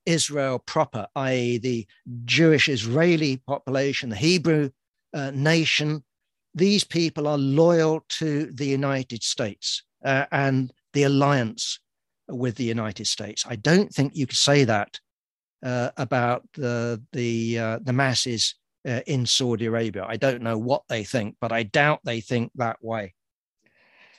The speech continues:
So we're also dealing with a situation of where the Tory government, uh, is trying to outlaw,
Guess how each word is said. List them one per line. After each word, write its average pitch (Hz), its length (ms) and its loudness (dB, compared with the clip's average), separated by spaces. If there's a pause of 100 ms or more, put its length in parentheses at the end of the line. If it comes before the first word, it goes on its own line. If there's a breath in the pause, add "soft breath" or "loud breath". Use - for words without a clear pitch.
(180 soft breath)
So - 160 -4
we're 175 120 2
also 233 480 4
dealing 139 380 2
with 120 140 -4
a 123 40 -6
situation 147 840 -2 (500 soft breath)
of 139 160 -2
where 147 160 6
the 127 80 0
Tory 208 480 6
government, 113 520 -4 (520)
uh, 131 220 0
is 147 160 0
trying 143 280 0
to 143 140 -6
outlaw, 135 720 0